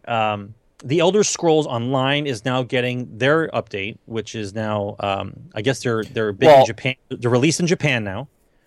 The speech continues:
Speaker 1: Uh, and on top of that one, they have the Dark
Speaker 2: That was a
Speaker 1: Brotherhood
Speaker 2: little,
Speaker 1: update.
Speaker 2: that was a little weird, though, right? They're like, they're like, "Oh, here's the big expansion, and now we're in Japan," and we're like,
Speaker 1: Right.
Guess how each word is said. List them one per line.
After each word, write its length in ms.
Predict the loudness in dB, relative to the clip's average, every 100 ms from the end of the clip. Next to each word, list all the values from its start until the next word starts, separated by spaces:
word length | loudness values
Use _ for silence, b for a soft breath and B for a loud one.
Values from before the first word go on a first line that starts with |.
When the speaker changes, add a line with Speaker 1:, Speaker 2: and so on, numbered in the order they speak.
| _ _
Speaker 1:
Uh, 320 | 0 2 0 -2
and 100 | -6
on 140 | -6 -2
top 240 | -2 0
of 80 | 0
that 180 | 0 0
one, 140 | -2
they 80 | 0
have 100 | 0
the 80 | 0
Dark 260 | 0 2
Speaker 2:
That 200 | 6 6
was 140 | 8 8
a 20 |
Speaker 1:
Brotherhood 100 | 8
Speaker 2:
little, 200 | 8 8
Speaker 1:
update. 60 | 6
Speaker 2:
that 120 | 4
was 80 | 6
a 60 |
little 180 | 6 6
weird, 300 | 4 -2 0
though, 180 | 0 2
right? 260 | 2 0
They're 120 | 0 4
like, 260 | 4 2
they're 80 | 0
like, 180 | 0 4
"Oh, 160 | 8 8
here's 160 | 6
the 60 | 6
big 140 | 4
expansion, 720 | 4 2 -2 0 -2 -2 -4
and 380 | -2 -2 -2 -4
now 240 | -2 2 2
we're 180 | 2
in 80 | 0
Japan," 720 | 0 4 4 4 2 2 0
and 340 | -2 -4 -4 0
we're 80 |
like, 240 | 4
Speaker 1:
Right. 0 | 2